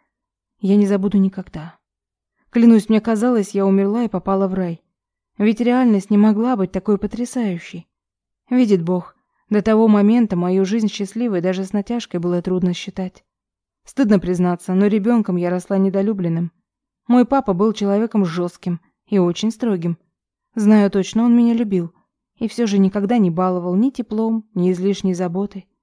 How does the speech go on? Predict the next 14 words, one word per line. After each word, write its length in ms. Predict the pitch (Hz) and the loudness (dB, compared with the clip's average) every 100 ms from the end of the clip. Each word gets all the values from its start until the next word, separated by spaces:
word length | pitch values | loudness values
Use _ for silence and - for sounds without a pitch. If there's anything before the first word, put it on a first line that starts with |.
| _ _ _ _ - | _ _ _ _ -2
Мы 100 | 277 | 0
с 80 | |
ним 140 | 269 247 | 2 2
жили 220 | 262 247 | 2 -2
в 60 | - | -4
строгом 380 | - 262 190 | -2 -2 0
режиме. 460 | 175 170 170 170 170 _ _ _ _ - | -2 -2 -2 -4 -4 _ _ _ _ -2
За 140 | 196 | -2
плохие 460 | 196 214 214 240 226 | 0 -2 -2 -2 0
оценки 380 | 220 240 226 208 | 0 0 0 2
и 40 | |
непослушание 840 | 196 208 208 214 240 240 185 170 _ _ - | 0 -2 -6 -6 -2 0 0 -2 _ _ -6
беспощадно 600 | 196 190 202 - 226 202 | -4 -2 -6 -4 -2 0
наказывали. 680 | 175 165 180 175 175 175 | 0 -2 -6 -4 -6 -6